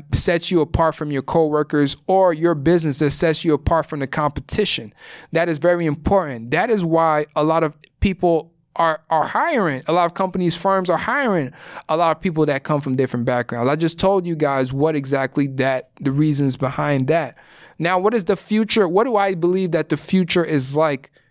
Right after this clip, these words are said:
for the C E O spectrum, for people running different businesses, whether it's an established business or business coming into the forefront? I do believe that a lot of people from other countries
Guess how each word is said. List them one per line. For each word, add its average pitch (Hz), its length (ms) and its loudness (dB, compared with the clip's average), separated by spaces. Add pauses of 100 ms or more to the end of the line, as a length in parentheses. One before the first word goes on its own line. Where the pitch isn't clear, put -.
(360)
for 175 260 0
the 151 60 -2
C 165 420 2
E 151 40 4
O 147 120 4
spectrum, 147 600 -2
for 147 200 2
people 165 360 0
running 151 360 0
different 143 400 0
businesses, 123 680 -2 (220)
whether 165 460 2
it's 151 240 2
an 135 80 -4
established 170 720 -2
business 180 500 0
or 156 160 2
business 147 520 0
coming 160 320 -4
into 143 220 -2
the 131 100 -6
forefront? 143 600 -2
I 175 120 -2
do 196 220 2
believe 175 420 0
that 151 280 0 (380)
a 156 80 0
lot 180 180 2
of 170 120 -2
people 170 260 2
from 160 320 -2
other 180 260 2
countries 165 760 0